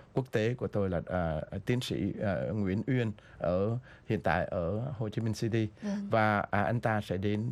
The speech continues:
Speaker 1: những cái trường chuyên và những cái trường chúng tôi đã, à, thăm viếng kỳ vừa rồi để làm thuyết trình cho tất cả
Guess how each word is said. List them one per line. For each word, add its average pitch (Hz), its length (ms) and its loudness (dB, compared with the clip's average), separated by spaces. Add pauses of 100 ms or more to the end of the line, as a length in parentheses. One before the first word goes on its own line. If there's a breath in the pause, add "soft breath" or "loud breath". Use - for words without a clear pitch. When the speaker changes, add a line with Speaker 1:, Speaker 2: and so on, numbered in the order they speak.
Speaker 1:
những 98 160 -4
cái 120 140 -2
trường 90 380 0
chuyên 117 320 2
và 90 120 2
những 82 160 0
cái 107 160 0
trường 87 300 0 (300 loud breath)
chúng 113 120 0
tôi 101 160 2
đã, 85 340 0 (240 loud breath)
à, 87 260 0
thăm 117 200 0
viếng 120 200 0
kỳ 117 80 -2
vừa 92 160 0
rồi 87 220 0
để 69 140 0
làm 95 240 2
thuyết - 260 -2
trình 92 220 0
cho 107 120 0
tất - 220 -2
cả 95 240 0